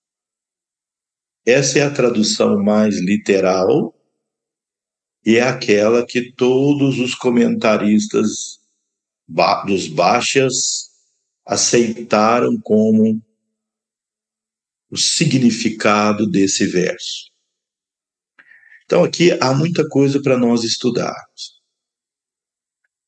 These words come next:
Primeiro, quem são os devas?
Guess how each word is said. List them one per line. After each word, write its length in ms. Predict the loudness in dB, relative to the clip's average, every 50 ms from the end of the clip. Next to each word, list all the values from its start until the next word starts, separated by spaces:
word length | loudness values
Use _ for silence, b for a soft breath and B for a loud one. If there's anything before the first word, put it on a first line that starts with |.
| _ _ _ _ _ _
Primeiro, 600 | 0 2 4 4 6 4 4 4 2 -2 -4 -8
quem 240 | -4 -2 0 2 2
são 280 | 2 2 2 2 2 2
os 260 | 2 0 -2 -6 -2
devas? 920 | 2 4 4 4 4 2 0 -2 -2 -4 -4 -4 -6 -6 -8 -10 -12 -14